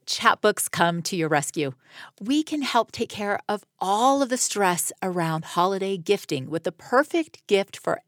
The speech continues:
everyone on your list. Grandparents, they would love a copy of your month book subscription.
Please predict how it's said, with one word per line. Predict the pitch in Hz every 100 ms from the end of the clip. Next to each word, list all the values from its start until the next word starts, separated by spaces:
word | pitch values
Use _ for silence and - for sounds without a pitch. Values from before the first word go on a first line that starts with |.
| -
everyone | 208 240 220 214
on | 160 160
your | 160
list. | 151 139 - - _ - - - - _
Grandparents, | - 160 156 190 226 226 269 - - _ _
they | 208
would | 214 220
love | 208 202 214 233 226 -
a |
copy | - 185 185 180 -
of | 180
your | 196
month | 185 220 254
book | - 214
subscription. | - 180 - 180 - 160 131